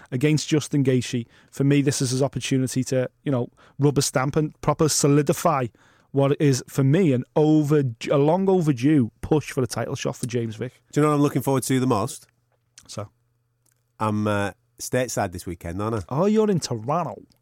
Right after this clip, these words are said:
Speaker 2: I can watch this at a reasonable hour.
Speaker 1: Nice.
Speaker 2: Get the fuck in.
Speaker 1: <laughs>
Speaker 2: Get the fuck in.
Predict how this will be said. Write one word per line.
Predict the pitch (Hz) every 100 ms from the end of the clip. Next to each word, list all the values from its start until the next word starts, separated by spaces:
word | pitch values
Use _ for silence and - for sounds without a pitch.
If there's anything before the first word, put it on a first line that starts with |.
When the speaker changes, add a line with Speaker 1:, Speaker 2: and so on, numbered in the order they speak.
| _ - _ _ -
Speaker 2:
I |
can | 113 98
watch | 107 104
this | 87 -
at | 73
a |
reasonable | 87 90 82 80
hour. | 85 90
Speaker 1:
Nice. | 127 120 123 127 - - -
Speaker 2:
Get | - 95
the | 104 127
fuck | - 101 113 87
in. | 85 90 - - - 160 -
Speaker 1:
<laughs> | - - 143 - 123
Speaker 2:
Get | 135 160 185
the | 147 156 190
fuck | - 143 156 -
in. | 127 127 110